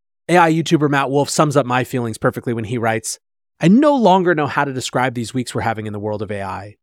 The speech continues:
Craziest week ever, most insane week we've seen yet, et cetera. I always think we're having a week that can't be outdone. This week has been another one that I don't know how to describe."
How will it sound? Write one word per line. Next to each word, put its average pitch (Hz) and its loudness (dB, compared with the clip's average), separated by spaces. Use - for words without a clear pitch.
Craziest 127 0
week 110 -6
ever, 180 4
most 127 -4
insane 139 -2
week 127 -4
we've 117 -6
seen 110 -8
yet, 160 2
et - -12
cetera. 170 4
I 143 -4
always 214 2
think 240 -2
we're 127 -4
having 143 -2
a 143 -2
week 160 -2
that 139 -8
can't 160 -6
be 165 -2
outdone. 165 0
This - -12
week 123 -4
has 127 -4
been 147 0
another 180 4
one 156 2
that 127 0
I 98 -8
don't 151 0
know 175 -4
how 98 -6
to 95 -14
describe." 104 -4